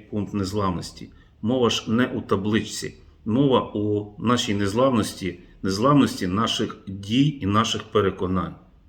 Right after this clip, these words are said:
Ви знаєте, якщо хтось хоче з цього робити гешефт, то ви тоді й скажіть: "Я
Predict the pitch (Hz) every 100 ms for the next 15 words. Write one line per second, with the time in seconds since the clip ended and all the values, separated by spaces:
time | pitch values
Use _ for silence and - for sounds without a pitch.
0 | - _ _ _ _ - 107 196 175 117
1 | 90 - - - 110 - 160 - 147 -
2 | 151 139 - 143 120 120 113 120 113 95
3 | 98 156 170 - - - - _ _ -
4 | - 110 113 110 107 - - 139 160 151
5 | 139 - 117 104 87 - - - _ -
6 | 110 127 120 110